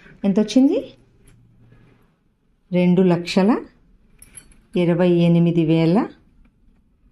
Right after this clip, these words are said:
రెండు వందల డెబ్బై.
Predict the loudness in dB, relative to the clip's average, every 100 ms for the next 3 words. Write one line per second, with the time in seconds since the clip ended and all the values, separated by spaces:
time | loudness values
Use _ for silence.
0 | _ _ _ _ _ _ _ _ _ _
1 | _ _ _ _ _ _ -6 -2 0 0
2 | 0 0 0 0 0 -2 -6